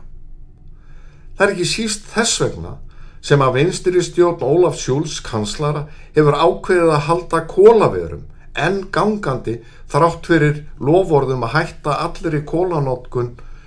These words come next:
fyrir árið tvö þúsund og þrjátíu. Og það er ekki ólíklegt að ríkisstjórnin neyðist til að hætta við að loka þeim þremur kjarnorkuverum sem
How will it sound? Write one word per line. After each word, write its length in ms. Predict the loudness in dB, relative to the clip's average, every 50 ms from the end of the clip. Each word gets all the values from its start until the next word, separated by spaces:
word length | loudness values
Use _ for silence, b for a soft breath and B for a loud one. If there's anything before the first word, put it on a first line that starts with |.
| b b 2
fyrir 240 | 4 4 4 6 4
árið 400 | 4 4 4 4 2 0 -2 -4 -6
tvö 160 | -4 -2 0 0 -2 -4
þúsund 480 | -8 -10 -8 -8 -8 -8 -8 -8 -10
og 160 | -10 -10 -8
þrjátíu. 540 | -8 -8 -8 -8 -8 -10 -14 -16 -16 -14 -14 -14 B B B B B B B B
Og 160 | 2 4 6
það 140 | 6 8 8
er 100 | 6 6
ekki 240 | 6 6 4 6
ólíklegt 640 | 8 6 6 6 2 -2 -2 -4 -6 -6 -6 -4 0
að 160 | 2 4 4
ríkisstjórnin 760 | 4 4 2 2 2 2 4 6 4 4 4 4 2 2 2 4
neyðist 580 | 6 4 4 4 0 -6 -8 -10 -12 -14 -16 b b b b b b b b 4
til 140 | 6 6 6
að 100 | 6 4 2
hætta 440 | 0 0 0 -2 -8 -4 -2 -2 0 2
við 260 | 0 0 0 -2 -4
að 160 | -2 0 2
loka 360 | 4 4 4 2 0 -2 -2 0
þeim 160 | 0 -2 -2 -2
þremur 460 | 0 0 2 2 4 4 2 2 2 0
kjarnorkuverum 880 | -2 -2 -2 -2 -2 -4 -4 -4 -4 -6 -4 -2 0 0 -2 -4 -6 B B B B B
sem 220 | -2 0 0 0